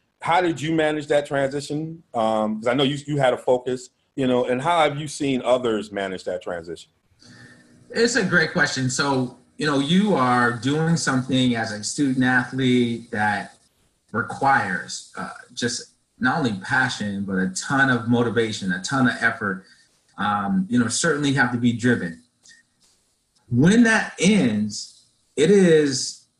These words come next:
Speaker 2: a contrast in terms of who am I? Uh, I had an identity because it seemed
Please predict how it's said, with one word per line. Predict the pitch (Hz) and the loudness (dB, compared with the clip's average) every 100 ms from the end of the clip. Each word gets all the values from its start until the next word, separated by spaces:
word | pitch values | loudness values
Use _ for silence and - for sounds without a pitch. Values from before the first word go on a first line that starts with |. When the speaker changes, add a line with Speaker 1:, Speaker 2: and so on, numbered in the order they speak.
| - | 0
Speaker 2:
a | 123 123 117 117 113 110 107 104 101 98 _ _ _ _ _ _ _ _ - - | 4 6 6 6 4 2 0 0 -2 -6 _ _ _ _ _ _ _ _ -18 -8
contrast | - 175 214 185 113 90 - - - _ - | 0 4 4 4 2 0 -6 -14 -16 _ -2
in | 120 | 2
terms | 123 147 131 127 | 2 4 4 4
of | 123 117 110 120 - _ _ _ _ _ _ | 4 2 0 -4 -10 _ _ _ _ _ _
who | 165 202 | 2 4
am | 226 120 | 6 2
I? | 85 - _ _ _ _ _ _ - | 0 -10 _ _ _ _ _ _ -4
Uh, | 117 113 - | 0 0 0
I | 120 | -2
had | 131 143 202 240 | -2 2 4 4
an | 156 | 4
identity | 123 117 123 117 120 156 185 - - - | 4 6 6 6 4 2 0 -10 -20 -2
because | 127 151 135 | 0 2 2
it | 123 | 0
seemed | - - 135 | 0 0 0